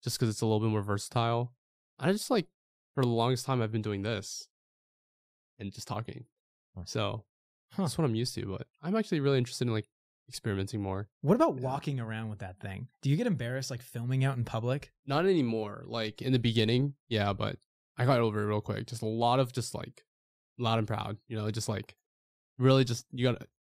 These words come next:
Speaker 1: for me, it's like, if I don't do it, no one's gonna do it for me. If I don't do it right, then I'm, if I don't get the high enough, this is not a
Speaker 3: Yeah,
Speaker 1: good
Speaker 3: yeah.
Speaker 1: shot, you know? Like, this is the right shot.
Speaker 3: Yeah.
Speaker 1: Straight on.
Speaker 3: Do you
Speaker 1: So,
Speaker 3: ever
Speaker 1: like,
Speaker 3: get pe-, like, what about looks at
Speaker 1: gotta
Speaker 3: you
Speaker 1: do
Speaker 3: in
Speaker 1: it.
Speaker 3: public? Or do people ever try to interfere 'cause they
Speaker 1: I
Speaker 3: see
Speaker 1: just
Speaker 3: you
Speaker 1: don't
Speaker 3: filming
Speaker 1: care.
Speaker 3: yourself? They're like,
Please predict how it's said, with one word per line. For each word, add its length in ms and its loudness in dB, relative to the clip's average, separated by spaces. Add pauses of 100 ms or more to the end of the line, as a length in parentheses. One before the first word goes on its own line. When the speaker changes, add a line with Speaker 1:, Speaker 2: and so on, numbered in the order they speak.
(240)
Speaker 1:
for 80 0
me, 100 6
it's 80 2
like, 120 2
if 100 -4
I 120 2
don't 160 4
do 120 6
it, 40 6
no 80 4
one's 120 2
gonna 120 2
do 140 2
it 40 -2
for 120 0
me. 240 0 (320)
If 100 -6
I 60 4
don't 140 4
do 120 4
it 80 -2
right, 240 2
then 120 -4
I'm, 180 -4 (100)
if 100 -4
I 80 4
don't 120 4
get 120 4
the 60 2
high 160 0
enough, 180 0
this 220 2
is 60 4
not 160 8
a 40 8
Speaker 3:
Yeah, 40 4
Speaker 1:
good 120 4
Speaker 3:
yeah. 60 -2
Speaker 1:
shot, 280 4
you 80 0
know? 200 0
Like, 320 -4
this 220 2
is 100 0
the 120 2
right 200 2
shot. 360 2 (120)
Speaker 3:
Yeah. 300 -4 (240)
Speaker 1:
Straight 320 2
on. 300 2 (280)
Speaker 3:
Do 80 4
you 60 6
Speaker 1:
So, 60 6
Speaker 3:
ever 60 8
Speaker 1:
like, 160 4
Speaker 3:
get 60 -10
pe-, 60 -6
like, 120 -4
what 80 -4
about 200 -6
looks 360 -2
at 80 4
Speaker 1:
gotta 100 2
Speaker 3:
you 60 4
Speaker 1:
do 120 4
Speaker 3:
in 60 2
Speaker 1:
it. 20 -2
Speaker 3:
public? 480 -2
Or 60 -2
do 80 0
people 220 0
ever 120 2
try 200 -2
to 80 -10
interfere 460 -2
'cause 120 -8
they 60 2
Speaker 1:
I 40 4
Speaker 3:
see 60 -2
Speaker 1:
just 80 2
Speaker 3:
you 40 -2
Speaker 1:
don't 100 2
Speaker 3:
filming 80 0
Speaker 1:
care. 100 2
Speaker 3:
yourself? 300 -2
They're 120 -6
like, 240 -8